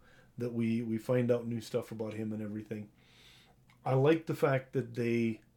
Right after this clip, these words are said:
continue to play with different ways to sort of mess up, uh, Foggy and, and, uh, and Matt and this whole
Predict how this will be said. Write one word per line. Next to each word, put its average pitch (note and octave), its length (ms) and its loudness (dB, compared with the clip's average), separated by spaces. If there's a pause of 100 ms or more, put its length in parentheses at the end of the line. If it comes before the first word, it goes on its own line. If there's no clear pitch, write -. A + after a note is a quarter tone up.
(560)
continue F3+ 460 2
to D3 80 6
play C#3 280 4
with A#2+ 280 2
different B2+ 400 -2
ways A#2 540 -2 (200)
to A#2+ 100 -10
sort B2+ 240 -2
of G#2+ 120 -4
mess A#2 300 -4
up, A#2+ 240 -2 (640)
uh, G2 180 -8
Foggy A#2 560 0
and, A2 420 -2 (160)
and, G#2 440 -8
uh, G#2 320 -8 (340)
and A2 220 -4
Matt A#2 320 -6 (420)
and A#2 160 -6
this A2 140 -6
whole A#2 420 -4